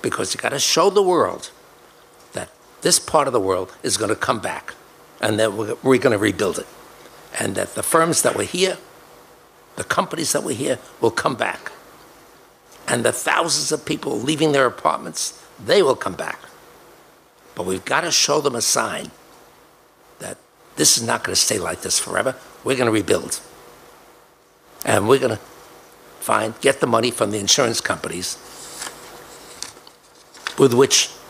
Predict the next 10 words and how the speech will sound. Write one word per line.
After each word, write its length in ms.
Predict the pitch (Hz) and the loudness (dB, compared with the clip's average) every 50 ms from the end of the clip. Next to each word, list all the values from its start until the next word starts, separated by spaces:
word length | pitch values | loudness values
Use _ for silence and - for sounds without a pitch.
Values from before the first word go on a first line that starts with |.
| - - | -6 -2
to 100 | - 110 | -2 4
build. 420 | 92 101 82 65 64 - - - - - - - - - - - - - - - - - - - - - - - - - - - - - - - - - | 6 6 6 6 2 -2 -6 -8 -8 -8 -10 -10 -10 -14 -16 -16 -18 -18 -18 -20 -20 -20 -20 -20 -20 -20 -20 -20 -20 -20 -20 -20 -20 -20 -20 -20 -18 -10
And 220 | - - 101 98 117 | -4 -2 -2 2 2
so, 480 | - - - 135 147 151 165 147 120 113 - - - - - - - - - - - - 143 - - - - - - - - - - _ _ _ _ _ _ _ _ _ _ _ _ - - - - | 2 4 4 4 2 2 0 -2 -8 -10 -14 -18 -20 -20 -18 -18 -20 -20 -20 -20 -14 -14 -14 -14 -14 -18 -20 -20 -20 -20 -20 -20 -20 _ _ _ _ _ _ _ _ _ _ _ _ -20 -20 -14 -2
the 80 | - - | 0 0
floor 260 | - - 196 220 - | 2 2 2 2 2
plan, 320 | - - 110 98 80 - - - - - - - - - - - - - - - - - - | 2 2 0 0 0 -2 -10 -14 -20 -20 -20 -20 -20 -20 -20 -20 -20 -20 -20 -20 -20 -12 0
as 180 | - 139 135 - | 2 2 4 4
it 80 | 127 120 | 4 2
evolved, 600 | 113 104 - 101 92 82 78 - - - - - | 2 2 4 2 2 2 0 -4 -4 -6 -12 -12